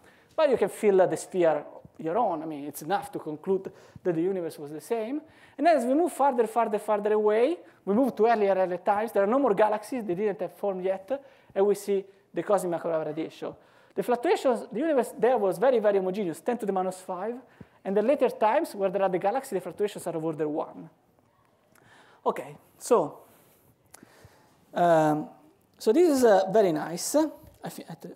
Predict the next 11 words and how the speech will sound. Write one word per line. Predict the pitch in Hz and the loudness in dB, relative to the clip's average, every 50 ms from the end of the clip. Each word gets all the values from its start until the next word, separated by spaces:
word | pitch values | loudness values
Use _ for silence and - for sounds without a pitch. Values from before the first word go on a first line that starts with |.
| - - | -14 -14
I | 160 | -12
think. | - - 170 160 160 - 247 285 277 - - _ _ _ _ _ _ _ - - - _ _ _ _ _ _ - | -10 -10 -10 -10 -2 -2 -2 -2 -2 -8 -20 _ _ _ _ _ _ _ -18 -18 -18 _ _ _ _ _ _ -4
And, | 196 196 208 208 208 | 0 0 2 4 6
uh, | 202 202 202 196 196 196 190 180 196 240 - - - - _ _ - - _ - - - - - - _ _ _ _ _ _ _ _ - - - - - - | 6 8 8 8 6 6 4 4 2 -2 -10 -16 -20 -20 _ _ -20 -20 _ -20 -20 -20 -20 -20 -20 _ _ _ _ _ _ _ _ -20 -20 -20 -20 -20 -6
so | - - 277 233 175 - - - 254 | 4 6 6 6 6 2 -2 -6 0
this | 233 339 330 | 0 0 2
means | 320 302 262 226 | 4 2 4 4
that | 226 214 | 2 4
the | 247 | 4
universe | 320 339 285 226 185 - | 4 4 4 2 2 2
was, | 214 180 180 | -2 -4 -4